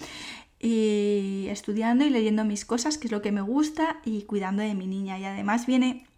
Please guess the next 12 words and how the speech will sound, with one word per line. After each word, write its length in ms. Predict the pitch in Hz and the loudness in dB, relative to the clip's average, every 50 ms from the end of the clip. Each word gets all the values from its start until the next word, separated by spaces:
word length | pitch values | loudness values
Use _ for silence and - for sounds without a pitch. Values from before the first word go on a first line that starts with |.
| _ - | _ -8
a 120 | - 220 | -4 -2
vivir 280 | 208 220 214 220 220 220 | -2 -2 0 -2 -2 -2
con 160 | - 240 226 | -2 0 0
nosotros 440 | 220 226 233 - 254 269 254 247 240 | 0 0 -2 -4 -4 -4 -4 -4 -2
durante 300 | 226 202 196 196 196 196 | -2 -4 -4 -4 -6 -6
tres 240 | - 190 202 208 226 | -6 -6 -4 -2 0
meses 340 | 233 247 240 247 269 - - | 0 0 0 -2 -6 -6 -6
una 160 | 208 202 196 | -4 -4 -2
amiga 340 | 202 208 214 202 196 196 196 | -2 -4 -4 -2 -4 -4 -4
del 140 | 196 202 | -4 -4
podcast, 560 | 202 - 262 302 - - 330 349 - - - - - - - - - - - - - - - - | -4 -2 -4 -2 0 2 2 2 0 -4 -14 -16 -16 -16 -14 -14 -14 -12 -12 -12 -14 -14 -10 -6
eh, 800 | 226 220 220 220 220 214 214 208 208 208 208 - - - - - | -2 0 2 2 2 2 2 2 2 2 0 -2 -6 -10 -18 -20